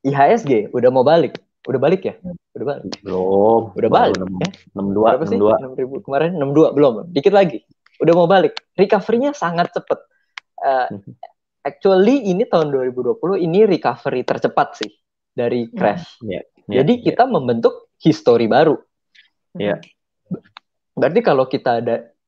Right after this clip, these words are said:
Speaker 1: berdasarkan ekspektasi yang zaman dulu, oh berarti ini, eh, recovery-nya kisaran dua sampai tiga tahun.
Speaker 2: Iya.
Speaker 1: Terus kita mau nyicil dua tiga tahun, oh pasti nggak seefektif sekarang.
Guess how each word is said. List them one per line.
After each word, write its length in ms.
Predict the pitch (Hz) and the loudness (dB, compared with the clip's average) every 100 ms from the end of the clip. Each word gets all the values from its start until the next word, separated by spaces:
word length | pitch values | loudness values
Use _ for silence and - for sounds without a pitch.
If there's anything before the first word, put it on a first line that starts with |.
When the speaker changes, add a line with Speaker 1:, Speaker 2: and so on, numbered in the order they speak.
| _ | _
Speaker 1:
berdasarkan 640 | - 127 123 120 123 127 - | -6 -2 0 0 -4 -6 -12
ekspektasi 640 | - - 123 - 113 123 110 | -12 -12 -8 -6 -6 -4 -4
yang 160 | 110 | -4
zaman 160 | 113 107 | -4 -4
dulu, 240 | 120 175 | -2 2
oh 160 | 180 170 | 2 2
berarti 320 | 117 - 160 | 0 0 0
ini, 100 | 190 190 _ _ _ _ | 0 -4 _ _ _ _
eh, 200 | 113 110 110 | -6 -4 -4
recovery-nya 640 | - 117 131 135 185 185 | -2 -2 0 0 -2 -2
kisaran 400 | 123 127 131 139 | -4 0 2 0
dua 240 | 131 139 139 | 2 0 2
sampai 240 | 131 123 | -2 -4
tiga 240 | 120 117 | -2 -2
tahun. 320 | 117 139 117 98 - _ _ _ _ _ - | 2 2 0 -6 -16 _ _ _ _ _ -4
Speaker 2:
Iya. 160 | 107 | -4
Speaker 1:
Terus 160 | - 147 | -4 -6
kita 240 | - 175 | -2 2
mau 80 | 160 | 2
nyicil 320 | 135 139 160 | 0 0 2
dua 160 | 139 139 | 2 2
tiga 160 | 131 139 | 2 2
tahun, 240 | 147 123 | 0 2
oh 160 | 147 127 - _ _ - | 2 2 0 _ _ -6
pasti 480 | 117 277 302 - _ - | -4 -2 -4 -6 _ -6
nggak 320 | 139 135 - | 0 0 -2
seefektif 480 | - 127 117 123 - | -6 -8 -6 -6 -4
sekarang. 400 | 120 185 147 | -2 0 -2